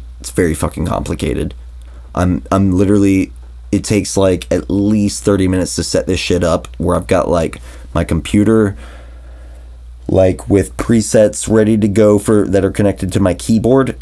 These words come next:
Uh, I've got my guitar as well, my bass guitar as well,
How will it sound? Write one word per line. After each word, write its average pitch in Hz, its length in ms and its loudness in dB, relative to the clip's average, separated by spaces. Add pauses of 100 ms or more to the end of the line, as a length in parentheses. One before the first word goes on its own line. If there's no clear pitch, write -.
(140)
Uh, 87 400 2
I've 101 160 -6
got 80 220 0
my 87 120 0
guitar 101 460 2
as 98 180 0
well, 95 240 4
my 95 160 0
bass 90 360 -2
guitar 87 400 2
as 85 140 -2
well, 87 380 2